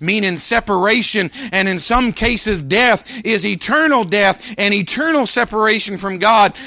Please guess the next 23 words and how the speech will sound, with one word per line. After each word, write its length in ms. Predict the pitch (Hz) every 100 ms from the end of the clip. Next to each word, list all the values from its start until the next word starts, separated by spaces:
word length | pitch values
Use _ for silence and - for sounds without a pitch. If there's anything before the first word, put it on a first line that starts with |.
| 214
But 140 | 180 190
in 100 | 180
our 260 | 190 220
lives, 380 | 190 196 196 170
may 160 | 180 185
I 40 |
say 280 | 180 214 190
this, 480 | 165 208 208 - - _ _ _ _ _ _ _ _ _ _
that 120 | 143
we 200 | 131 147
may, 260 | 147 151 147
because 420 | 135 127 160 139
of 120 | 127
sin, 420 | - 170 170 131 127
be 100 | 135
separated 680 | - 156 135 139 135 135
from 180 | - 127
God 320 | 123 139 135
in 140 | 123 123
our 160 | 123
fellowship 640 | 110 160 151 113 - 117 -
with 160 | 110
Him. 400 | - 120 87 85